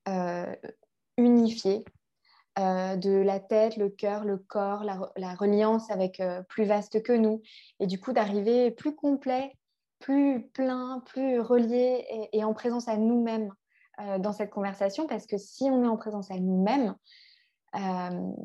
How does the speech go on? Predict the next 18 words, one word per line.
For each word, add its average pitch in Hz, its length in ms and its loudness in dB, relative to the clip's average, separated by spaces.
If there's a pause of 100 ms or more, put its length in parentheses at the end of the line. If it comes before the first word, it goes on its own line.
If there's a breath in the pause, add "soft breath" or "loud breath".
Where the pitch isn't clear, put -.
(440)
il 196 60 2
y - 20 6
a 196 80 4
beaucoup 208 200 0
plus 220 160 0
de 214 60 4
choses 214 220 -2
qui - 160 -6
s'ouvrent 269 580 -2
et 202 100 2
on 196 140 0
peut 190 160 -8
être 220 360 0
beaucoup 233 360 -4
mieux 233 340 0
en, 185 440 -8
en 190 160 -4
connexion 214 600 -2